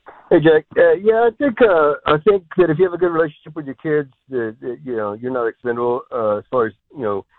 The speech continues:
the point about them asking you questions. Um, my kids are grown now, but they still ask me. We have good conversations. We were talking the other day about the, the,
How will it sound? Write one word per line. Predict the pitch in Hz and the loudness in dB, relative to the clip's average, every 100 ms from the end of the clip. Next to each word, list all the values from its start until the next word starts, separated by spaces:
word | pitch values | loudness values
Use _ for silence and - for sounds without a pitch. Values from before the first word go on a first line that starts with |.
| _ _ _ _ | _ _ _ _
the | 143 | -2
point | 151 139 | 2 2
about | 135 127 | 2 2
them | 135 | 2
asking | 131 - 120 | 2 0 -6
you | 117 | -2
questions. | 131 123 - 123 101 - _ - | 0 0 -2 -8 -8 -18 _ -8
Um, | 127 117 107 113 _ _ | -4 -2 -4 -6 _ _
my | 127 151 | -4 -2
kids | 160 135 120 | -2 -4 2
are | 117 | 0
grown | 98 127 135 | 2 0 2
now, | 123 117 | 2 0
but | 110 | -2
they | 139 | -6
still | - 123 110 | -2 0 2
ask | 107 120 | 0 -4
me. | 120 | -4
We | 127 | -2
have | 127 113 | -2 -4
good | 117 | -8
conversations. | 120 107 104 107 107 | -6 -6 -6 -8 -4
We | 127 | -2
were | 127 | 2
talking | 123 120 | 2 2
the | 120 | 0
other | 117 | 2
day | 123 | 2
about | 120 110 110 _ | 4 2 0 _
the, | 107 101 - _ _ _ _ - | -2 -2 -8 _ _ _ _ -10
the, | 104 107 | -4 -4